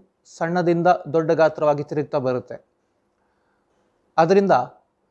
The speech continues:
ನಾವೆಲ್ಲರೂ ಈ ಕಿಡ್ನಿಯ ಕಲ್ಲನ್ನು ತಡೆಗಟ್ಟಬೇಕಂದ್ರೆ ನಾವು ಆದಷ್ಟು ಪ್ರೋಟೀನ್ ಅಂಶವನ್ನು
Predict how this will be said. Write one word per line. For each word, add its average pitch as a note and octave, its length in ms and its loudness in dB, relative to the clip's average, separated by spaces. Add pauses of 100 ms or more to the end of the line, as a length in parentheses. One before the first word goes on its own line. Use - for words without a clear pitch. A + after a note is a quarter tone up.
(340)
ನಾವೆಲ್ಲರೂ F3+ 720 2
ಈ F3 100 -2 (520)
ಕಿಡ್ನಿಯ G#3 320 -2
ಕಲ್ಲನ್ನು F3+ 720 0
ತಡೆಗಟ್ಟಬೇಕಂದ್ರೆ E3+ 800 0 (960)
ನಾವು E3 220 0 (120)
ಆದಷ್ಟು F#3 520 0 (300)
ಪ್ರೋಟೀನ್ E3+ 360 -2
ಅಂಶವನ್ನು F3 440 -2